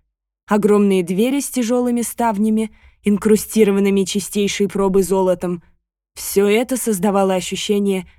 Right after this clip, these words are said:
величественности и нетленной роскоши. У входа я сдала приглашение одному из дворецких и, импровизируя мужскую естественную походку лорда, прошла в бальный зал — первым делом всматриваясь в ту сторону,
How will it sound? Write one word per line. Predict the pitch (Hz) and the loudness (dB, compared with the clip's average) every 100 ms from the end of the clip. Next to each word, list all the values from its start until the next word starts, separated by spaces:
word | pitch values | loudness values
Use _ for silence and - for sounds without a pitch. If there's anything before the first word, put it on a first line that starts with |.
| _ - | _ -10
величественности | 175 196 190 202 - 226 233 233 220 - 226 - - _ | -4 -2 0 -2 -4 -6 -4 -4 -4 -6 -6 -6 -14 _
и | - | 0
нетленной | 214 202 208 202 208 202 | 2 2 2 2 2 0
роскоши. | 196 175 - - - - _ _ _ _ _ _ _ _ - | -2 -6 -12 -14 -14 -16 _ _ _ _ _ _ _ _ -2
У | 202 | -2
входа | - 302 330 | 0 2 2
я | 277 233 | 2 2
сдала | 202 208 208 | 2 2 2
приглашение | 190 190 190 180 - 190 180 | 2 0 0 -2 -2 -2 -2
одному | 170 180 185 175 | -4 -4 -2 -2
из | 170 | -6
дворецких | 143 180 175 185 - 320 - - - - - | -6 -6 -4 -6 -6 -6 -6 -12 -20 -8 0
и, | 202 | 2
импровизируя | 202 202 202 180 196 190 | 4 2 2 2 2 2
мужскую | 185 180 - 196 190 | -2 -4 -6 -6 -4
естественную | 170 180 - 175 - 175 175 165 | -4 -6 -6 -8 -8 -8 -6 -6
походку | 170 - 170 - 175 | -8 -6 -8 -6 -2
лорда, | 214 330 285 320 - _ _ | 0 2 0 -2 -6 _ _
прошла | 202 190 - 196 | 0 0 2 0
в | 170 | 0
бальный | 175 180 175 175 | 0 0 -2 -2
зал — | 190 277 330 _ _ _ - | 2 2 0 _ _ _ 2
первым | 208 202 202 | 4 4 2
делом | 190 208 190 | 4 2 0
всматриваясь | 185 196 185 180 180 175 170 | -4 -2 -2 -2 -2 -4 -6
в | - | -10
ту | - 170 | -12 -12
сторону, | - 226 294 311 320 | -4 0 2 0 -2